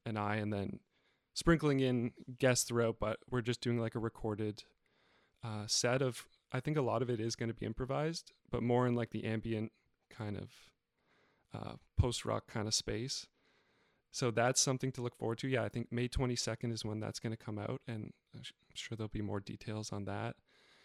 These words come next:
And then I'm working on a new E P, actually. I still have lots of recorded music. Not lots, but a, a similar length E P's, uh, worth of,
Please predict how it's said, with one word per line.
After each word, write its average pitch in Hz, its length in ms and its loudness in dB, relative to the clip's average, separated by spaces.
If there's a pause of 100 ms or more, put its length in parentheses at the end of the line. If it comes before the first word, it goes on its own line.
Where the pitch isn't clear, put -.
(200)
And 127 140 0
then 131 500 4
I'm 127 140 0
working 151 280 0
on 135 160 4
a 127 60 4
new 127 200 2
E 127 100 -2
P, 135 260 0
actually. 117 340 -2
I 113 40 -2
still 123 380 -2 (120)
have 110 460 -6
lots 113 260 -4
of 113 80 -8
recorded 110 380 0
music. 107 600 -6 (600)
Not 135 160 4
lots, 101 320 -2
but - 240 -6 (500)
a, 151 100 0 (440)
a 147 60 -2
similar 160 440 8
length 127 400 4
E 139 140 0
P's, 127 380 -2 (640)
uh, - 140 -10 (400)
worth 123 300 -2
of, 110 320 -2